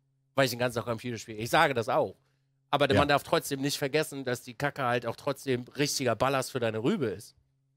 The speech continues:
Speaker 2: Und kaufmännisches Risiko, weil dies, das und du weißt nicht, ob, äh, wie, wie lange der ganze Spaß weitergeht und so
Speaker 1: Ja,
Speaker 2: weiter und so
Speaker 1: das,
Speaker 2: weiter. Ja, das
Speaker 1: das
Speaker 2: stimmt,
Speaker 1: ist,
Speaker 2: das
Speaker 1: das
Speaker 2: stimmt.
Speaker 1: ist Kinderkacke so, da müssen wir nicht drüber reden.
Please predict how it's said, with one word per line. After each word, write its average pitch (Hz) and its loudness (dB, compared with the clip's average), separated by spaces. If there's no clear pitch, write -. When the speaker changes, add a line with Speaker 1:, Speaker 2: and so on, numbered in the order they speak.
Speaker 2:
Und 92 2
kaufmännisches 101 0
Risiko, 107 4
weil 95 0
dies, 95 -10
das 120 0
und 110 -2
du 98 -4
weißt 92 -4
nicht, 110 -2
ob, - -10
äh, 90 -4
wie, 92 -8
wie 92 -6
lange 95 -4
der 95 -4
ganze 92 -4
Spaß - -6
weitergeht 110 0
und 131 2
so - 2
Speaker 1:
Ja, 104 2
Speaker 2:
weiter 104 4
und 101 2
so 107 2
Speaker 1:
das, 104 4
Speaker 2:
weiter. 92 0
Ja, 107 4
das 98 6
Speaker 1:
das 170 4
Speaker 2:
stimmt, 120 4
Speaker 1:
ist, - -
Speaker 2:
das 101 0
Speaker 1:
das 151 6
Speaker 2:
stimmt. 156 -6
Speaker 1:
ist - -14
Kinderkacke 131 -2
so, 98 -14
da 107 -2
müssen 135 0
wir 196 4
nicht 151 0
drüber 113 -4
reden. 104 -14